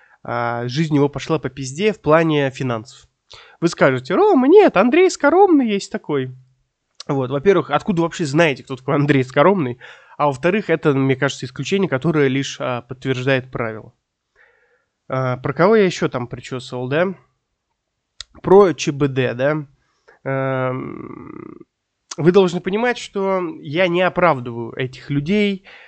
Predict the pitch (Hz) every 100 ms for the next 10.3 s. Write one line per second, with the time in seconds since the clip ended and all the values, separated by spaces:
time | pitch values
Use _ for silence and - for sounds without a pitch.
0 | - - 127 127 127 139 147 139 139 180
1 | 180 - 143 131 127 151 131 131 135 131
2 | 135 131 131 139 147 131 - 151 233 233
3 | 220 208 180 170 185 180 151 135 180 196
4 | 185 175 165 160 160 147 139 131 151 165
5 | - - - - 156 196 190 - 185 170
6 | 170 165 151 156 - 175 131 139 - -
7 | 170 143 135 135 135 139 151 139 - 120
8 | 110 127 135 127 131 123 120 123 - 131
9 | 127 131 123 135 131 147 127 117 127 127
10 | 147 202 226